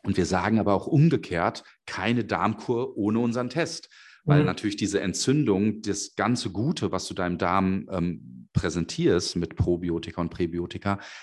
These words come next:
Speaker 1: dann ja auch wieder ein bisschen kaputt machst durch so eine Entzündungsreaktion, wenn du danach dann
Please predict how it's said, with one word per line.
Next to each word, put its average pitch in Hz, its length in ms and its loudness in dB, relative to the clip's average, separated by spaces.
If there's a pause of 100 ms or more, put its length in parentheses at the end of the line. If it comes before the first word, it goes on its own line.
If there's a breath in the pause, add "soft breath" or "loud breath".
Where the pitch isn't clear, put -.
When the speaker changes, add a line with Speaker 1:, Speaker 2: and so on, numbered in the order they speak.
Speaker 1:
dann 95 140 0
ja 98 100 0
auch - 180 -6
wieder 101 120 2
ein 92 100 2
bisschen 101 280 -2
kaputt - 360 -8
machst 76 260 -6
durch - 140 -10
so 85 60 -6
eine 80 100 0
Entzündungsreaktion, 82 1080 -4
wenn 82 100 -2
du 82 80 -4
danach 82 420 -2
dann 85 380 -6